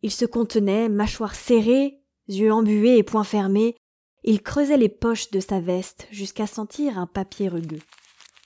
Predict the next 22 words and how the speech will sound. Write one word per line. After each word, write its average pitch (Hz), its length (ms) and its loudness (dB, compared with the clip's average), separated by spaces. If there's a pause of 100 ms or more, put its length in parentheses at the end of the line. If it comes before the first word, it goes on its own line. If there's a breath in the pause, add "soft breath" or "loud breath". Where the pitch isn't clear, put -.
(1000)
Jacob 185 320 -4
se - 120 -2
demanda 196 480 2 (480)
qui 311 220 0
avait 190 140 4
bien 180 200 2
pu 214 140 -4
l'y 196 120 0
glisser. 165 500 -8 (2500)
Ce - 140 -2
n'est 277 140 2
que 233 100 2
cinq 220 300 -2
ans 262 80 0
plus 196 160 -6
tard 208 460 -4 (240)
qu'il 190 180 -2
comprit 208 340 -2
les 190 140 4
mots 175 180 -2
écrits 165 220 -8
dessus. 151 400 -14